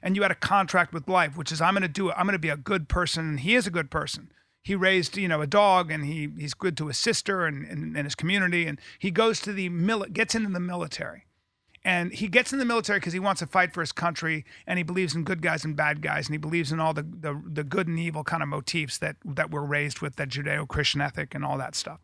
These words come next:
And, um, he's fighting on the side of good. And then what happens is war makes a mockery of that. It takes that whole contract and rips it up.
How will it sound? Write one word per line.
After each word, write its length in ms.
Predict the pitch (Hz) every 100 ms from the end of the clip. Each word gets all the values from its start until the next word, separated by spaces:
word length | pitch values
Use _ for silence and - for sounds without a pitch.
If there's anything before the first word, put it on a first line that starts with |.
| _ - - - - -
And, 400 | 185 180 175 -
um, 340 | 180 160 160 - _
he's 220 | - 190
fighting 260 | - 190
on 100 | 175
the 60 | 160
side 220 | 135 160
of 60 | 147
good. 180 | 165 151
And 100 | 202
then 160 | 294
what 120 | 339
happens 500 | 196 196 220 214 180
is 140 | 180 151
war 200 | 185 196
makes 220 | 180 165
a 60 | 160
mockery 500 | 156 156 147 147 147
of 100 | -
that. 200 | 147 -
It 120 | 185
takes 200 | - 220
that 120 | 208 156
whole 180 | 185
contract 560 | 180 - 185 151 160 139
and 220 | 143 139
rips 260 | 160 147 -
it 100 | 143
up. 260 | - -